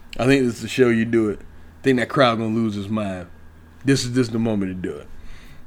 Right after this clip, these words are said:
'Cause I'm reasonably sure there's more New Japan fans in the crowd than, you know,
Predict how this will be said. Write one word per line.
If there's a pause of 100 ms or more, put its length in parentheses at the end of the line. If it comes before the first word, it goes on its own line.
(920)
'Cause
I'm
reasonably
sure
there's
more
New
Japan
fans
in
the
crowd (600)
than,
you
know,